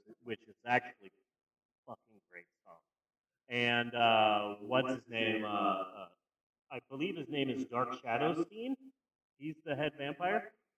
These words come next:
He's watching Alice Cooper's concert and says, like, "That is the ugliest woman I've ever seen." That's the only part that I, that I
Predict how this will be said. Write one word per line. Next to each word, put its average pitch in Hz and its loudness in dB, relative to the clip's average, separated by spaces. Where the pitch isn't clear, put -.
He's 190 -4
watching 165 8
Alice 143 2
Cooper's 139 -12
concert 151 0
and 117 -14
says, 139 0
like, 107 -2
"That 151 6
is 127 4
the 123 -4
ugliest 117 -2
woman 151 4
I've 185 8
ever 117 -2
seen." 95 -18
That's 127 -8
the 123 -6
only 143 4
part 123 4
that 135 6
I, 131 8
that 127 0
I 120 2